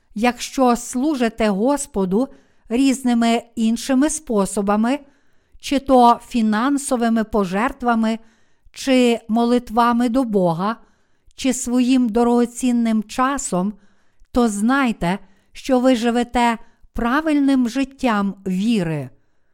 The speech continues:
Звичайно, проблема в тому, що не всі ми такі. Насправді, дехто з нас може думати:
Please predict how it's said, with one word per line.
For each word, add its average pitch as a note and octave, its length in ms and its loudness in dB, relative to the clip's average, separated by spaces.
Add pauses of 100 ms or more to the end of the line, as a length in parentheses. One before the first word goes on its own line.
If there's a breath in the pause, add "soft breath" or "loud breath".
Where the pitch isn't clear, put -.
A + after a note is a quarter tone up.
(280)
Звичайно, F#3+ 760 -2
проблема A#3 560 0
в G#3+ 100 -4
тому, A3+ 520 0 (380 soft breath)
що B3 500 2
не A#3+ 180 4
всі A#3 400 -2
ми G#3 180 2
такі. A#3 540 -4 (760)
Насправді, A3+ 760 0
дехто A#3+ 460 -2
з G3+ 120 -4
нас C#4 320 0
може A#3+ 300 0
думати: G3+ 640 0